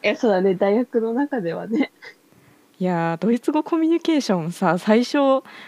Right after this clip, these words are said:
Speaker 1: ん。
Speaker 2: すごくなかった？ところで。
Speaker 1: いや、
Speaker 2: 全然。
Speaker 1: すごかったね。
Speaker 2: なんか、私は、
Speaker 1: うん。
Speaker 2: あの、いや、てか、みんな同レベルかな。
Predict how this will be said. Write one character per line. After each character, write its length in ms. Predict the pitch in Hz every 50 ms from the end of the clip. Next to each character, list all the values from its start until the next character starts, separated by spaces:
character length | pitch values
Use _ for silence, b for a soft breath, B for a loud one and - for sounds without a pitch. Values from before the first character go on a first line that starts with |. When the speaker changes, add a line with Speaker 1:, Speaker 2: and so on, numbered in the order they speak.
| B B B
Speaker 1:
ん。 40 | 180
Speaker 2:
す 240 | 180 175 175 175 202
ご 100 | 208 214
く 100 | - 262
な 100 | 254 262
か 100 | - 202
っ 40 | 190 -
た？ 160 | - - -
と 120 | - -
こ 120 | - - 165
ろ 120 | 156 147
で。 200 | - - - - _ _ _ _ _ _
Speaker 1:
い 40 | -
や、 100 | 190 175
Speaker 2:
全 180 | 180 180 185 185
然。 420 | 190 - 202 190 185 185 190 190 - _ _
Speaker 1:
す 160 | - - 208
ご 160 | 180 196 180
か 100 | 170 -
っ 60 | 156 - -
た 80 | - 131 _ _ -
ね。 120 | - - _ _ _ _ _ _ _ _ _ - -
Speaker 2:
な 80 | 185
ん 20 | 180
か、 220 | - 175 156 - - b b b _ -
私 240 | - 254 - 311
は、 400 | 277 277 269 247 196 165 170 175 - _ _ _ _ -
Speaker 1:
う 40 | -
ん。 240 | 180 185 170 170 175 _ _ _ _ _ _ _ _ _ _
Speaker 2:
あ 140 | - 180 165
の、 180 | 160 156 151
い 20 | -
や、 120 | - 190 208
て 100 | - 202
か、 80 | -
み 140 | 165 170 202
ん 80 | 247 320
な 100 | 339 320
同 160 | 302 294 302
レ 80 | 320
ベ 120 | 311 302 226
ル 80 | 185
か 120 | - - 151
な。 220 | 143 139 151 -